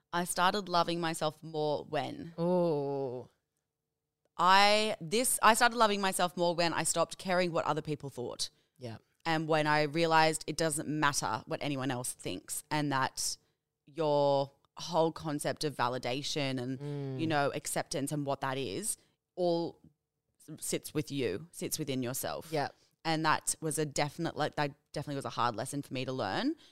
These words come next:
Speaker 1: I think, growing up. But as an adult, I, that's when my self-love started skyrocketing.
Speaker 2: And I feel like it only happens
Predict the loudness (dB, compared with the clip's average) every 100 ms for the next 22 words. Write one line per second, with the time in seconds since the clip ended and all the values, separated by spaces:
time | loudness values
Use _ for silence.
0 | _ -10 -4 -4 -2 -2 0 0 0 0
1 | -6 -2 2 2 0 -4 -2 -4 -2 -2
2 | -2 -6 -4 -2 0 0 0 -4 -6 -12
3 | _ _ _ _ _ _ _ -6 -2 -2
4 | -4 -4 -2 -4 -6 -6 -6 -6 -8 -8
5 | -8 -8 -8 -8 -8 -6 -2 -2 -4 -6
6 | -6 -8 -10 -10 -6 -6 -6 -6 -8 -8
7 | -8 -8 -10